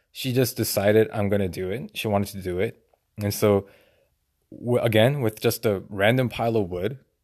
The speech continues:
she built this cart. Um, if you wanna check it out, go to soft tea atlanta dot com.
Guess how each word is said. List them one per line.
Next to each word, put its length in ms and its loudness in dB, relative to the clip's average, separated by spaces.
she 320 0
built 720 2
this 220 -4
cart. 600 -4
Um, 260 2
if 160 4
you 100 4
wanna 260 8
check 240 -2
it 80 0
out, 260 2
go 160 2
to 240 2
soft 460 -2
tea 400 0
atlanta 580 0
dot 340 -6
com. 340 -4